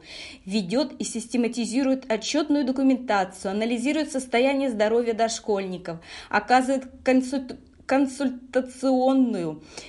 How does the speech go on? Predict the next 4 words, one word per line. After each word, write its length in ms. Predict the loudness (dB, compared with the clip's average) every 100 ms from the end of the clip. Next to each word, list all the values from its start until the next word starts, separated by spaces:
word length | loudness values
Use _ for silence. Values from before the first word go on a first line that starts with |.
| -6
просветительскую 760 | -2 -2 -2 -4 -4 -6 0 4
работу 420 | 4 2 -2 -4
с 100 | -2
родителями, 760 | 0 0 -2 -8 -8 -8 -8